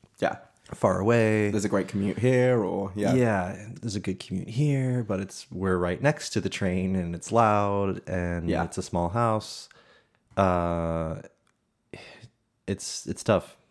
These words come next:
Speaker 2: Yeah, I'm still trying to figure out where we wanna be on that spectrum.
Speaker 1: Yeah.
Speaker 2: Um, and, yeah, that on top of me not being used to a city like Boston as far as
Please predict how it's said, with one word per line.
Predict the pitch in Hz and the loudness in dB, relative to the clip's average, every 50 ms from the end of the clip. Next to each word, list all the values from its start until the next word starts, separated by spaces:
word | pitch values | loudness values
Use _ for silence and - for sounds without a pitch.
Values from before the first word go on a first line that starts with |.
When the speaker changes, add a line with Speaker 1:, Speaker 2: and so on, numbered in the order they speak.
| _ _ - | _ _ 0
Speaker 2:
Yeah, | 98 92 85 - - _ _ _ - | 0 0 0 0 -4 _ _ _ -18
I'm | 98 90 - | -16 -14 -12
still | - - 98 92 | -6 -4 -4 -2
trying | - - 92 87 | -2 -2 -2 -2
to | 87 | -2
figure | - - 90 87 87 | -2 -2 -2 0 0
out | 87 87 - - - _ _ _ _ _ _ _ _ _ - | 0 0 -2 -4 -10 _ _ _ _ _ _ _ _ _ -6
where | 95 98 90 92 92 90 87 | -4 -2 0 2 2 2 2
we | 87 87 | 0 -2
wanna | 85 87 85 82 | -2 -2 -4 -4
be | 82 87 85 82 | -2 -2 -2 -2
on | 85 85 85 | -2 -2 -2
that | 82 80 - - | -4 -4 -6 -10
spectrum. | - - - 90 - - - 82 85 82 - _ _ - | -10 -8 -8 -8 -6 -6 -6 -6 -6 -8 -10 _ _ 0
Speaker 1:
Yeah. | 104 92 92 90 - - _ _ _ _ _ _ _ _ _ _ _ _ _ | 0 0 0 -2 -8 -16 _ _ _ _ _ _ _ _ _ _ _ _ _
Speaker 2:
Um, | - 92 87 85 82 82 82 80 82 80 - _ _ _ _ _ _ _ _ _ _ _ _ _ _ _ _ _ _ _ _ _ _ _ _ _ _ - _ | -4 -2 -2 0 -2 -2 -4 -6 -6 -10 -12 _ _ _ _ _ _ _ _ _ _ _ _ _ _ _ _ _ _ _ _ _ _ _ _ _ _ -6 _
and, | 95 92 90 87 85 82 85 85 85 - - _ - - _ | 2 2 4 2 2 0 0 -2 -4 -6 -10 _ -20 -12 _
yeah, | 87 95 90 - - - - _ _ _ _ - | -2 -2 -2 -2 -4 -10 -14 _ _ _ _ -2
that | 92 107 98 98 104 - | 2 4 6 6 6 4
on | - 95 98 90 | 2 -2 -4 0
top | - 95 90 - | 0 0 0 0
of | 92 87 85 | -4 -6 -4
me | 87 90 90 87 87 | -2 -2 0 0 0
not | 87 87 87 85 - - _ - 107 - | 0 -2 -2 -4 -6 -8 _ -18 -20 -8
being | - 101 98 95 92 90 | -6 -4 -2 -2 -2 -2
used | 90 87 - - - - | -2 -4 -4 -8 -10 -6
to | - 95 90 87 85 85 85 87 104 - - _ _ _ _ _ _ - | -2 0 0 0 0 -2 -2 -4 -6 -10 -12 _ _ _ _ _ _ -4
a | 90 90 90 87 85 87 87 87 | -4 -2 -2 -2 -4 -4 -6 -6
city | - - - 87 90 95 90 | -6 -6 -4 -4 -2 -2 -2
like | 90 90 85 - | -4 -6 -4 -2
Boston | - 90 - - - 127 131 131 | 0 0 0 0 -2 -2 -2 -2
as | 113 104 | -2 -4
far | - 95 87 87 90 | -2 -2 -2 0 0
as | 87 87 - - | -2 -4 -6 -10